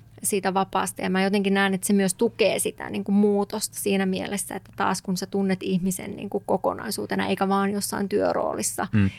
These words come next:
Speaker 1: niin se lisää sitä luottamuksellisuutta ja tavallaan semmoista niinku halua myöskin tukea sitä toista siinä menestyksessä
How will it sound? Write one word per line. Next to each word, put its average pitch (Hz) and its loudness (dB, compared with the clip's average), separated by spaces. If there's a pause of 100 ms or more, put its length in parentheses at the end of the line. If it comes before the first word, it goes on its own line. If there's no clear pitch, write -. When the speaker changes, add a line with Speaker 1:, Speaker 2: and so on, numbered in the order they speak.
(160)
Speaker 1:
niin 196 2
se 190 2
lisää 190 2
sitä 196 -2
luottamuksellisuutta - -2
ja - -4
tavallaan - -6
semmoista 202 -6
niinku 190 -2
halua 208 4
myöskin 190 0
tukea 214 0
sitä 190 -2
toista 196 2
siinä - -4
menestyksessä - -6